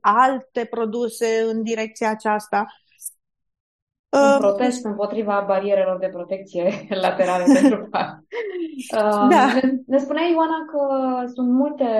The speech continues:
Speaker 2: magazine cu produse pentru copii. Înțeleg că este o piață competitivă. Cum vă diferențiați voi pe această piață?
Speaker 1: Deci, piața, la modul general,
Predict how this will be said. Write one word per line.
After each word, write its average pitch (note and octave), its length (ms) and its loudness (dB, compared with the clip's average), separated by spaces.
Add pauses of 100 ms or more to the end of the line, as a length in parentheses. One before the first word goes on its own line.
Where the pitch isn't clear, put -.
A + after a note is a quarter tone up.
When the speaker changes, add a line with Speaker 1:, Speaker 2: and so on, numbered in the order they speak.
(680)
Speaker 2:
magazine F#3 680 -8
cu G3+ 60 -14
produse F#3+ 720 -4
pentru F#3+ 680 -8
copii. F#3+ 720 -6
Înțeleg G3+ 340 -6
că G#3+ 180 -4
este G#3 240 -6
o G3+ 40 -4
piață G3 420 -6 (520)
competitivă. G3 1040 -8
Cum C4+ 220 -2
vă C4+ 160 4
diferențiați A#3+ 840 -4
voi F3 280 -6
pe D#3+ 200 -12
această D#3+ 420 -14
piață? D#3+ 400 -20 (1040)
Speaker 1:
Deci, B3+ 180 4 (180)
piața, D4+ 400 4
la C#4 140 2
modul B3+ 480 -4
general, G3 720 -2